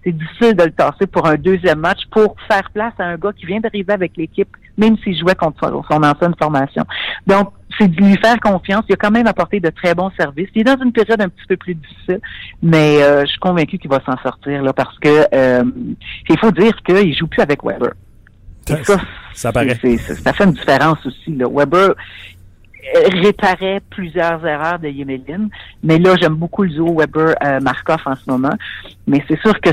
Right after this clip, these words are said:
Speaker 1: c'est, c'est, c'est différent. Fait que lui, ça a été un ajustement, là, euh, de, de, de, d'avoir un nouveau partenaire, là. En fait, depuis deux saisons, c'est comme ça, là.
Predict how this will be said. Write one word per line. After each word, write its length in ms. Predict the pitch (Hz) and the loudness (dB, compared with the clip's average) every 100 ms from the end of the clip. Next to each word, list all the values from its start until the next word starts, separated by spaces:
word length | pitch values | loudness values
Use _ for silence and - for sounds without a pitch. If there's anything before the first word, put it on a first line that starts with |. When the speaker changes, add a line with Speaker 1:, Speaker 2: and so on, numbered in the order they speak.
| - | 0
Speaker 1:
c'est, 160 | 165 151 135 | 2 2 2
c'est, 140 | 151 131 | -2 -2
c'est 120 | - 147 | -2 -4
différent. 420 | - 202 131 127 - | -2 -2 0 -2 -4
Fait 80 | |
que 80 | 156 | 2
lui, 300 | 196 214 208 | 4 6 4
ça 80 | - | 2
a 40 | 180 | 2
été 140 | 226 | 2
un 100 | 220 | 2
ajustement, 600 | 185 165 - 165 151 156 | 0 -4 -6 -6 -4 -6
là, 300 | 165 139 147 | -6 -6 -6
euh, 380 | 135 120 127 113 117 | -6 -6 -6 -10 -12
de, 40 | 69 - | -14 -12
de, 60 | 85 - | -14 -14
de, 100 | 73 - | -16 -6
d'avoir 280 | 127 147 139 | -2 0 -2
un 60 | |
nouveau 220 | 131 123 | -4 -6
partenaire, 600 | 139 131 - 117 120 127 123 | -8 -8 -6 -6 -6 -8 -8
là. 160 | 117 - - - | -10 -10 -16 -8
En 60 | 127 | -6
fait, 120 | 151 | -2
depuis 240 | 143 - 135 | -2 -4 -2
deux 160 | 139 139 | -2 2
saisons, 260 | 127 120 139 | 0 2 0
c'est 60 | - | -2
comme 180 | - - | -6 -8
ça, 160 | - | -8
là. 100 | - | -10